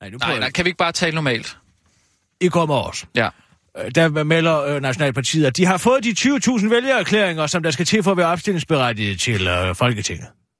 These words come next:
Speaker 1: Ja?
Speaker 2: Okay, ja.
Speaker 1: De har indtastet dem på en computer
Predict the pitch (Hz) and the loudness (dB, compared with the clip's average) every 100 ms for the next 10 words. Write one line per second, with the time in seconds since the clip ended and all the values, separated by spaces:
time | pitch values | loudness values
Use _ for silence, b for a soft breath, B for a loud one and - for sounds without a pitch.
0 | _ _ _ _ 135 175 247 - - 175 | _ _ _ _ 2 4 2 -4 -4 -2
1 | 156 117 147 226 _ _ _ - 254 233 | 0 0 0 -2 _ _ _ 2 2 4
2 | 185 180 180 147 - 147 110 110 127 110 | 0 -2 -4 -4 -4 -4 -4 -2 0 0
3 | 92 - 110 175 196 240 254 | -2 -4 2 4 4 4 0